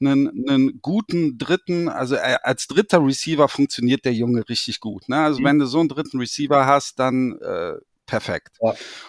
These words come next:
Speaker 1: Und wir hatten, also, unser Coaching-Staff ist schon ganz cool, jetzt,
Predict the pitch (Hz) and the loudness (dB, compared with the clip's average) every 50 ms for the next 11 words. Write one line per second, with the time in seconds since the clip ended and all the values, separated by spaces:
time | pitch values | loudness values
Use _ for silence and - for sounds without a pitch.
0 | - _ - - 127 123 123 107 - - 123 117 123 127 - - 131 127 117 95 | -20 _ -4 -2 0 0 0 -2 -2 -4 -2 0 0 -2 0 0 -2 -2 -2 -4
1 | - - - - 117 120 120 123 120 120 117 110 - _ _ _ _ _ _ - | -10 -14 -14 -12 -10 -6 -4 -2 -2 -2 -2 -4 -8 _ _ _ _ _ _ -20
2 | - _ _ _ _ _ - 143 139 160 143 - - 294 294 - - 185 170 - | -20 _ _ _ _ _ -4 0 2 2 0 2 2 0 0 0 -2 -6 -6 -8
3 | - - 170 180 - - - - - - 160 156 156 156 156 151 - _ - 165 | -6 -4 -4 -4 -4 -8 -10 -8 -4 -4 -2 -2 0 -2 -4 -4 -8 _ -10 -6
4 | 170 180 185 185 185 180 127 131 139 - - - - | -4 -4 -4 -4 -6 -8 -8 -8 -8 -10 -14 -16 -16